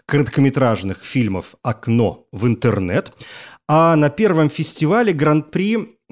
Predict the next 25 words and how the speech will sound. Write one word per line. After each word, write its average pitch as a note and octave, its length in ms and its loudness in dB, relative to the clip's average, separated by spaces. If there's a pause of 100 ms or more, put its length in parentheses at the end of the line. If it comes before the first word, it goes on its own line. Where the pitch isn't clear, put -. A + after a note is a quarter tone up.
(120)
получил C#3+ 340 -2
не D3 120 2
только D3+ 280 0
Макаров, C#3 480 0
Хотиненко, B2 600 0
но E3 320 0 (140)
и E3+ 840 -2
фильм E3 300 0
"Сны" C#3+ 600 2
Шахназарова C3+ 1000 0
и B2+ 180 -4
Бородянского G#2+ 960 -4
о E2 40 -10
том, C3+ 220 0
как - 440 -6
молодой G#2 500 -4
богатой G#2 500 -4
графине G3+ 720 -4 (580)
конца F2 280 -6
девятнадцатого E2 640 -6
века E3+ 460 -2
снится, F3+ 800 -4
что - 240 -4
она D3+ 180 -2
посудомойка C#3+ 1080 0